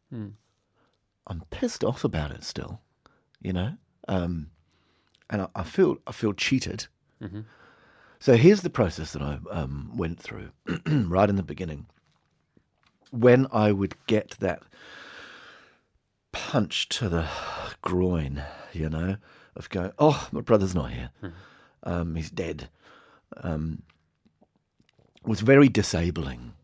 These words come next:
Speaker 2: you know, um, and I found it difficult to function when that realization would hit me. So the way I, I managed that was I would force myself into thinking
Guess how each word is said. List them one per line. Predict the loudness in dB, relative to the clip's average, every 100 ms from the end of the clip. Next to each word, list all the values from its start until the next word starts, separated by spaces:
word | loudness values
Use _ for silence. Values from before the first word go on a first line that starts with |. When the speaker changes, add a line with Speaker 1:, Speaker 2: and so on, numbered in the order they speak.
| _ _ _ _ _ -12
Speaker 2:
you | -8
know, | -6 -6 -6 -8
um, | -8 -6 -8 -12 -18 -20 -20 -12
and | -8 -6
I |
found | -2 0
it | 0
difficult | -2 -6 -6 -8
to |
function | -8 -4 -4 -4 -8 -10 -12 -16 _ _ -14
when | -2 0 0
that | -2 -4
realization | -4 -4 -4 -4 -4 -4 -6
would | -10
hit | -6 -8 -8
me. | -14 -16 -20 _ _ _ _ _ _ _ -20 -20 -20 -20 -20 -20 _
So | 0 4 6
the | 8
way | 8 8
I, | 8 4 0
I | -2 0
managed | 0 0 0 0 -4 -8
that | -10 -10 -10
was | -6 -4
I | -4 -2 -4
would | -6 -8 -10 -16 -20 -20 _ _ _ _ _ _ -20 -20 -20 -20 -20 -20 6
force | 8 8 6 0
myself | -2 -2 -2 -2 -2 -8 -8
into | -6 -4 -6 -8
thinking | -6 -2 -2 -2 -8 -8 -8 -10